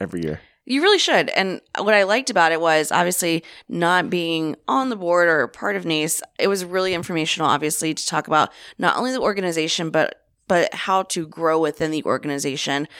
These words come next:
Speaker 2: So it's not just a membership, right? You don't, you get in what you put, you get out what you put into it. So just a lot of different opportunities for volunteering, for, you know, your own personal growth, for upcoming conference that you guys are hosting, for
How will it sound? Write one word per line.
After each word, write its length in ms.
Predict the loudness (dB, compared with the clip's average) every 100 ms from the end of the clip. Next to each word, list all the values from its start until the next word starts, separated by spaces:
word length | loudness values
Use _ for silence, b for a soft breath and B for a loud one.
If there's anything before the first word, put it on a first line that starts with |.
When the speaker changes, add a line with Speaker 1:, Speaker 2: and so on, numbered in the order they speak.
| B
Speaker 2:
So 140 | -4 -4
it's 160 | 0
not 160 | 0 0
just 160 | -2 -2
a 40 |
membership, 600 | -2 -2 -2 -2 -6 -2
right? 260 | 0 0 0
You 100 | 0
don't, 240 | -2 -2
you 120 | -8 -14 B B B -4
get 200 | 0 2
in 200 | 2 2
what 120 | 0
you 120 | -2
put, 380 | -2 -2 -2 -4
you 140 | -8 -8
get 220 | -4 0
out 160 | 2 2
what 120 | -2
you 80 | -4
put 180 | -4 -4
into 280 | -4 0
it. 200 | 0 0 B B B
So 580 | 0 4 4 2 0 -4
just 400 | -2 -2 -4 -14 _ _ 0
a 80 | 2
lot 180 | 2 2
of 80 | 0
different 320 | -2 -4 -4 -2
opportunities 680 | -2 -2 -6 -2 -2 -2 -4
for 420 | -2 0 0 -4 B B -6
volunteering, 840 | 0 0 -2 -4 -4 -2 -2 -4
for, 380 | -4 -2 -2 -2
you 80 | -4
know, 200 | -4 -6 -6
your 320 | -4 -2 0
own 180 | 0 -2
personal 480 | -4 -4 -4 -4 -2
growth, 380 | 2 2 0 -4 B B
for 260 | -4 0 2
upcoming 500 | 2 0 -2 -2 -2
conference 440 | -2 -2 -2 -4
that 60 | -2
you 60 | 0
guys 220 | 2 2
are 120 | -2
hosting, 500 | -2 -2 -4 -4 -6
for 400 | -6 -2 0 -2